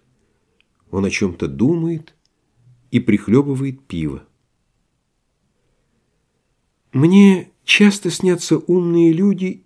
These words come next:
и беседы с ними», — говорит он неожиданно, перебивая Михаила Аверьяновича. Мой отец дал мне прекрасное образование, но под влиянием идей шестидесятых годов заставил меня сделаться врачом.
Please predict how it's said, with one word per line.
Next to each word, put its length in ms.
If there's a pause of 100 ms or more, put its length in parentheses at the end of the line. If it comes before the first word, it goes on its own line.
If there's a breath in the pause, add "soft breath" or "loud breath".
(100)
и 80
беседы 640
с 160
ними», — 340
говорит 400
он 140
неожиданно, 560
перебивая 580
Михаила 460
Аверьяновича. 720 (540 soft breath)
Мой 240
отец 300
дал 220
мне 240
прекрасное 680
образование, 840 (760 soft breath)
но 200
под 180
влиянием 720
идей 260
шестидесятых 920
годов 380
заставил 560
меня 380
сделаться 540
врачом. 600